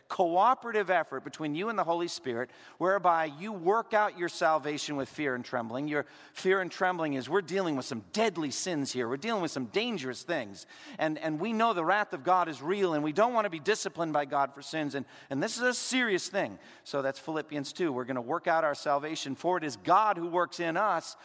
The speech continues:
to will and to act according to his good purpose. So there's a cooperation in our sanctification. Romans eight thirteen and fourteen says, "For if you, by the Spirit, put to death the deeds of the flesh, you will live."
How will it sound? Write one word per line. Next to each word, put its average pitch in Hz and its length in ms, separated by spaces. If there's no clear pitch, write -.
to 165 120
will 190 220
and 180 100
to 151 220
act 160 260
according 135 320
to 127 60
his 131 180
good 120 180
purpose. 135 300
So 147 140
there's 139 160
a 135 80
cooperation 165 880
in 151 60
our 127 160
sanctification. 113 920
Romans 156 460
eight 165 240
thirteen 160 320
and 135 100
fourteen 151 320
says, 147 240
"For 147 240
if 175 240
you, 202 420
by 180 360
the 180 120
Spirit, 190 540
put - 300
to 190 100
death 190 380
the 160 80
deeds 196 580
of 165 200
the 135 80
flesh, 196 680
you 190 160
will 160 140
live." 143 720